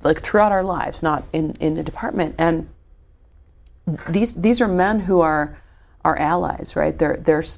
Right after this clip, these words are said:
they're sort of on our side, if that, if that makes sense. And they were shocked to hear about some of these things that we, that we all had dealt with for all these years.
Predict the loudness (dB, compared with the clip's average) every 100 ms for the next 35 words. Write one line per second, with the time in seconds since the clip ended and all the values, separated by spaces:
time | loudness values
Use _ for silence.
0 | -2 -2 2 2 2 0 2 2 2 -2
1 | -2 0 0 -2 -4 -6 -8 -6 -6 -6
2 | -14 -8 -8 -6 -8 -8 -8 -8 -6 -4
3 | -4 -6 -6 -8 -8 -16 -20 _ _ _
4 | _ -12 -10 -2 0 0 -4 -4 -4 -4
5 | -8 -6 -4 -4 -6 -6 -8 -8 -6 -8
6 | -2 -2 -2 -4 -4 -2 -2 -4 -6 -8
7 | -8 -14 _ _ _ _ -4 -2 -2 -4
8 | -6 -18 -8 -4 -2 -4 -8 -18 _ _
9 | -6 -4 -4 -6 -6 -6 -6 -8